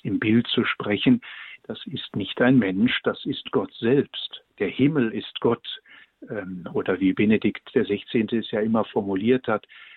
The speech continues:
„Wir haben Raum in Gott.“ Das ist die Umschreibung dessen, was der Himmel ist. Wenn hier dieses Bild der Pforte auf Maria hin angewendet wird, dann immer unter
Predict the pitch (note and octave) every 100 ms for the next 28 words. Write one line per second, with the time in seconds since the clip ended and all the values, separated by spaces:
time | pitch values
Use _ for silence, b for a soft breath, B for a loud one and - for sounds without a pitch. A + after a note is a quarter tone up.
0 | B A2+ F2+ G2 A2+ A2 G2 F#2+ G#2 C3+
1 | E3 C3+ A#2+ A#2 G#2 - A2+ - - -
2 | A#2+ D#3+ C3 C3 B2 G2 - A2+ G#2 F#2+
3 | F#2 B2+ - G2 F#2+ - G2+ C3 C#3 F#2+
4 | - - B B B B B _ A#2 G2
5 | G#2 D#3 B2+ B2 A2 - - D#3 F3 A2
6 | - - - E3+ G#3 - - A2 E3 _
7 | A2 G#2+ - G2+ G2 C3+ D#3 G#2+ A2 -
8 | A2 B2+ C3 C3 D3+ C#3+ - C#3 - B
9 | B B B - A2 - E3+ G#3 G#3 -
10 | D#3 F3 - E3 D#3